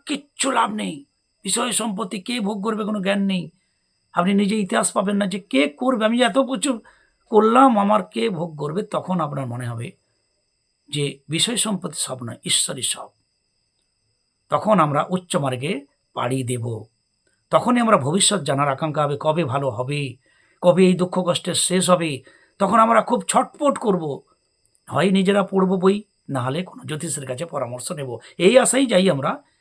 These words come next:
যে ভালো কবে আছে, ভালো তো একদিন আছেই, কবে আছে, চাকরি প্রার্থী কবে চাকরি হবে, যিনি হতদরিদ্র ঋণের জর্জরিত কবে ঋণ মুক্তি হবে,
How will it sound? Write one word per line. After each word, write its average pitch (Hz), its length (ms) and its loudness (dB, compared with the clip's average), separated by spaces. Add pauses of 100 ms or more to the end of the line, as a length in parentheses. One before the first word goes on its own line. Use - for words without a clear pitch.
(100)
যে 151 100 -2
ভালো 131 440 -2
কবে 139 340 -6
আছে, 107 280 -10 (140)
ভালো 165 180 2
তো 233 80 0
একদিন 294 200 0
আছেই, 277 300 -4 (480)
কবে 139 280 -2
আছে, - 280 -12 (760)
চাকরি 170 240 2
প্রার্থী 220 240 0
কবে 180 180 -2
চাকরি 165 320 0
হবে, 196 180 -6 (1080)
যিনি 220 300 2 (320)
হতদরিদ্র 214 840 2
ঋণের 196 260 2
জর্জরিত 214 480 0
কবে 147 180 -2
ঋণ 165 180 2
মুক্তি 214 280 -4
হবে, 214 220 -8